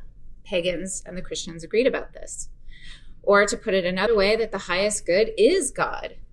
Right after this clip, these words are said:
as possessed in the intellect through an act of speculative knowing, right? Speculative knowing by way of contrast with practical knowing, right? If you, if you have practical knowledge, um, it's the knowledge that guides,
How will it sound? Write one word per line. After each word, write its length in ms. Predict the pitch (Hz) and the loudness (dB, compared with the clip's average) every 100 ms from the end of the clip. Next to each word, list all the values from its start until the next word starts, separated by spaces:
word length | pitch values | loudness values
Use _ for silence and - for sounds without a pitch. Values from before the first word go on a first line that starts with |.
| - 165 | -4 0
as 280 | 196 262 | 2 0
possessed 400 | - 277 277 277 | -2 -2 -2 -2
in 80 | 285 | -2
the 120 | 285 | -2
intellect 680 | 277 202 214 196 190 - - - - - | 0 -4 -2 -4 -4 -6 -12 -14 -14 0
through 280 | 208 220 214 | 2 2 0
an 160 | 220 214 | -4 -4
act 400 | 170 165 170 - | -4 -4 -6 -12
of 100 | 185 | -10
speculative 680 | - - 214 220 185 156 156 - | -6 0 0 2 0 0 -4 -10
knowing, 400 | - - - - - - - | -12 -12 -12 -14 -14 -14 -4
right? 260 | 175 180 | -4 -4
Speculative 640 | 160 208 208 220 214 214 196 | -6 -6 -4 -4 -2 -4 -4
knowing 540 | 185 185 180 180 196 - - - - - - | -4 -4 -6 -8 -10 -12 -16 -16 -20 -20 -4
by 160 | 202 190 | 2 4
way 180 | 196 190 | 4 0
of 100 | 190 | -4
contrast 800 | 190 175 175 175 175 170 - - - | -4 -4 -4 -6 -6 -6 -10 -12 -2
with 240 | 190 190 | -2 0
practical 580 | - 185 254 226 196 147 | 4 4 2 -4 -8 -8
knowing, 400 | - - - - - - - - | -10 -10 -12 -16 -18 -16 -14 -4
right? 260 | 156 165 160 | -2 -2 -6
If 100 | - | -6
you, 300 | 190 175 170 | -4 -4 -4
if 60 | - | -8
you 100 | 185 | -10
have 100 | 180 | -4
practical 520 | 196 208 247 - 196 | 0 0 0 -6 -10
knowledge, 640 | 180 165 160 165 160 - - - - - - - - | -8 -10 -8 -10 -10 -14 -16 -18 -18 -16 -16 -16 -2
um, 480 | 180 175 175 165 160 - | 2 4 2 -2 -2 -2
it's 240 | 185 - | -2 -4
the 180 | - 180 | -6 -4
knowledge 540 | 180 180 185 185 - | 0 0 0 -2 -2
that 260 | 175 151 - | -4 -6 -2
guides, 800 | 156 151 156 156 147 - - | -2 0 -2 -6 -6 -8 -8